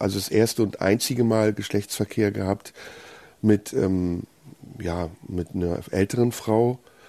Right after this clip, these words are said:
Die war, ähm, fünfzehn Jahre älter als ich damals, unsere Nachbarin. Und das war für mich ja nicht besonders schön und seitdem eigentlich bin ich Single.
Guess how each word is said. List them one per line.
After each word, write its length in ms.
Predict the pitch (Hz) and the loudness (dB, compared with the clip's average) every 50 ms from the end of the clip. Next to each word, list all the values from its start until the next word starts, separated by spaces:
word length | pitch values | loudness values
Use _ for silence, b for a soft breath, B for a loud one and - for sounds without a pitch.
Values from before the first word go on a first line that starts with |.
| B B B B B B B B _ _ _ - | B B B B B B B B _ _ _ -4
Die 200 | 107 92 87 90 | -2 -2 0 2
war, 280 | 92 90 90 87 - | 2 2 2 0 -2
ähm, 240 | - 82 82 82 82 | -2 -2 -2 -4 -4
fünfzehn 440 | - - 107 98 - - - 95 90 | -2 -2 -2 -2 -2 0 0 0 2
Jahre 260 | 90 85 85 85 87 | 2 0 0 0 0
älter 240 | - 90 98 - 110 | 0 0 0 0 0
als 140 | 101 98 - | 0 -2 -2
ich 140 | - 104 - | -6 -6 -2
damals, 400 | - 101 92 90 90 85 - - | 0 0 2 2 0 -2 -2 -4
unsere 240 | - 82 90 87 85 | -4 -4 -2 -2 0
Nachbarin. 640 | 87 92 101 - - 120 117 117 120 120 127 123 B B B B B B B B B B B B | 0 -2 -2 0 0 0 2 2 2 0 0 -4 B B B B B B B B B B B B
Und 320 | - 120 110 107 104 - - | 2 2 2 2 2 2 0
das 220 | 110 98 - - | 0 0 0 0
war 160 | 107 101 107 | 0 0 0
für 160 | - - 110 | 0 0 2
mich 280 | 104 107 104 101 - - | 2 2 2 0 -2 -2
ja 220 | - 107 101 104 | -2 0 0 2
nicht 240 | 101 101 104 101 - | 0 0 -2 -2 -4
besonders 400 | - 101 95 101 101 101 95 92 | -6 -4 -2 0 2 2 0 0
schön 380 | - - - 110 110 120 127 - | -2 0 4 4 4 4 4 2
und 160 | - 104 - | 0 -2 -2
seitdem 440 | - 98 95 101 - 113 113 113 - | 0 0 0 0 0 0 -2 0 0
eigentlich 640 | - 110 110 113 117 110 - 117 120 - - - B B B B B B B B B _ | 0 0 0 0 -2 -4 -4 -6 -6 -6 -10 -14 B B B B B B B B B _
bin 160 | - 110 107 | 0 2 2
ich 280 | 117 117 113 - - - 123 | 2 0 -2 -6 -12 -14 -12
Single. 460 | - - 123 113 95 85 85 - - | -6 -4 -4 -2 -2 -2 -2 -4 -8